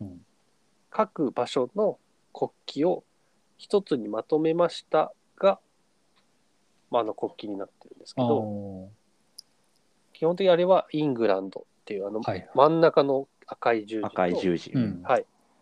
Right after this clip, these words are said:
Speaker 2: あと、えっと、青地に白十字。
Speaker 1: うんうんうん。
Speaker 2: 縦の十字ですね。
Speaker 3: うん。
Speaker 2: が、えっと、スコットランド。
Speaker 1: うん。
Speaker 3: うんうん。
Speaker 2: で、えっと、白地に赤の、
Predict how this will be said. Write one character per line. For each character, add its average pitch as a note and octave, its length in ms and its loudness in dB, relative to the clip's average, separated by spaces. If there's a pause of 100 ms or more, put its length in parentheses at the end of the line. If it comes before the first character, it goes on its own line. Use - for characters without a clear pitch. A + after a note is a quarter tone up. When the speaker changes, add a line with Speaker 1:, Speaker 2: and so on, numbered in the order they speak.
(180)
Speaker 2:
あ E3+ 80 -2
と、 E3+ 360 0 (120)
え A2 80 -10
っ - 20 -12 (180)
と、 - 260 -14 (600)
青 F3 340 4
地 F3 200 -8
に E3 240 -8 (220)
白 B2 360 -4
十 G2+ 260 -8
字。 - 140 -20 (520)
Speaker 1:
う C3+ 60 0
ん G#2 180 -4
う G#2 60 -6
ん F#2+ 200 -8
う F#2+ 40 -10
ん。 F2 120 -12 (260)
Speaker 2:
縦 F#2+ 280 0
の F#2+ 140 -10
十 F#2+ 240 -6
字 - 60 -20
で - 60 -20
す - 140 -20
ね。 D#3+ 100 -10 (540)
Speaker 3:
う E3 40 -10
ん。 - 20 0
Speaker 2:
が、 F#3 260 4 (160)
え A2 60 -2
っ G#2 40 -8 (120)
と、 G2+ 400 -8 (460)
ス - 100 -20
コ C#3+ 100 4
ッ - 100 0
ト - 100 -8
ラ G2+ 80 -2
ン F#2 80 -14
ド。 - 80 -20 (720)
Speaker 1:
う A#2+ 60 -4
ん。 G2+ 240 -10
Speaker 3:
う A2 80 0
ん G#2 180 6
う E2+ 40 -2
ん。 - 20 -2
Speaker 2:
で、 E3 220 4 (380)
え A#2+ 240 -2
っ - 100 -18
と、 A2+ 280 -8
白 G#3+ 360 4
地 G#3 160 -2
に F#3+ 280 -2
赤 F3+ 280 4
の、 E3+ 200 -2